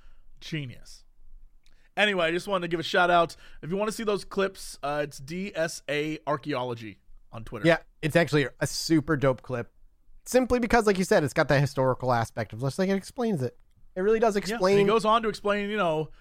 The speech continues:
Speaker 1: <laughs> all sorts of, like, even the ancient Egyptian alien ships.
Speaker 2: Oh, the hieroglyphics of the,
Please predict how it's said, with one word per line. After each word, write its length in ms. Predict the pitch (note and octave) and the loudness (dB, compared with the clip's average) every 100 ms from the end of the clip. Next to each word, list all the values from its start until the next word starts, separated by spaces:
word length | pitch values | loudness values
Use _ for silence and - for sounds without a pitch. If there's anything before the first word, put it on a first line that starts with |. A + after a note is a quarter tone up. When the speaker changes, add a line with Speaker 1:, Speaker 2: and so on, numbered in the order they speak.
| - - - | -20 -20 -20
Speaker 1:
<laughs> 440 | - - E3+ - | -20 -14 -10 -4
all 160 | E3 G#3+ | -2 0
sorts 240 | G#3+ G#3 | -2 -4
of, 60 | E3 | -2
like, 180 | F3 F3+ | -2 -2
even 240 | G#3+ A3+ | -6 -4
the 320 | A3 G#3 G3+ - | -4 -4 -6 -8
ancient 440 | F#3 G#3 - G#3+ G3+ | -8 -8 -6 -6 -4
Egyptian 680 | F3+ G3+ F#3 G3+ G3 F#3+ F#3 E3+ | -2 -2 -2 -2 -2 -4 -4 0
alien 380 | F3+ F#3 E3+ | 2 2 -2
ships. 560 | D#3+ - C3 - - - _ _ _ _ _ _ | -4 -4 -6 -8 -16 -16 _ _ _ _ _ _
Speaker 2:
Oh, 160 | F#3+ G#3+ | 6 6
the 140 | F#3+ | 6
hieroglyphics 680 | E3+ F#3+ G3+ E3+ F#3+ G3 - | 6 4 4 0 -2 -4 -2
of 160 | F3+ | -2
the, 60 | D3+ | 2